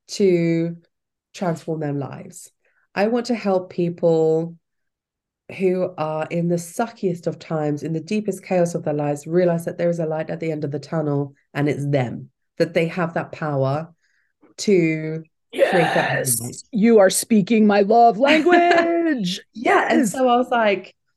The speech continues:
Speaker 1: "Well, I'm already helping guide people.
Speaker 2: Uh-huh.
Speaker 1: Well, what can I do?" And so I was like, "Well, do I do,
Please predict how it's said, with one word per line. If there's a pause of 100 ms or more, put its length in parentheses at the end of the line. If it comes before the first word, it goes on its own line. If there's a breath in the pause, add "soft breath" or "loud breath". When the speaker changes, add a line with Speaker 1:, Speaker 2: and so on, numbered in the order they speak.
(300)
Speaker 1:
"Well,
I'm
already (560)
helping
guide
people.
Speaker 2:
Uh-huh.
Speaker 1:
Well,
what
can
I
do?" (280 soft breath)
And
so (160)
I
was
like,
"Well,
do
I
do,